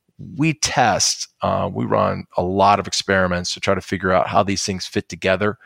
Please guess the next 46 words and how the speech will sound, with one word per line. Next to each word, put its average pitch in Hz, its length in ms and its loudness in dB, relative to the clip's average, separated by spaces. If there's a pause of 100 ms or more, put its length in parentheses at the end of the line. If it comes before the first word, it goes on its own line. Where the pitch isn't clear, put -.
(300)
Very 143 360 2
lightweight 143 400 4
experiments, 92 720 -2 (100)
um, 90 460 0
you - 100 -6
know, 92 140 0
where 95 160 0
you 95 400 -4
click - 160 -2
the 98 100 -4
button 107 280 4
and 107 100 2
it 98 140 -2 (260)
leads 104 260 -2
nowhere, 120 300 4
but 87 120 -2
we 87 120 -6
now 98 220 2
know 98 140 0
how 95 100 2
many 98 120 -6
people 98 160 -4
are 95 40 -2
interested 98 220 -6
in 101 100 -6
clicking - 260 -2
the 107 60 0
button. 85 340 0 (500)
Um, 90 840 2 (500)
so 135 180 0
yeah, 104 200 4
we 131 220 0
A 113 80 2
B 107 140 -4
test - 320 -4
the 95 60 -4
heck 92 220 0
out 87 100 2
of 87 80 -8
things. 90 320 -6
And, 98 160 -6
and 98 100 -4
we 98 100 2
do 165 160 0
that 143 180 2
because 107 340 0